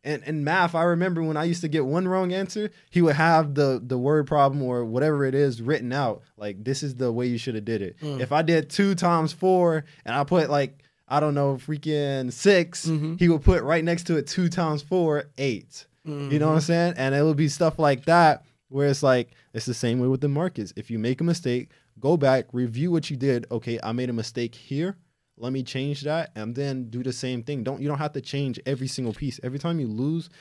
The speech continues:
Speaker 1: you don't have to change everything
Speaker 2: And
Speaker 1: you do.
Speaker 2: that's the problem.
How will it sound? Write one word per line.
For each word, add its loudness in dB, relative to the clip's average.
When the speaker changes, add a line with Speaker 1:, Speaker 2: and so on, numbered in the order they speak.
Speaker 1:
you -6
don't 0
have -2
to -2
change 0
everything 0
Speaker 2:
And 0
Speaker 1:
you 0
do. 0
Speaker 2:
that's 2
the -6
problem. -6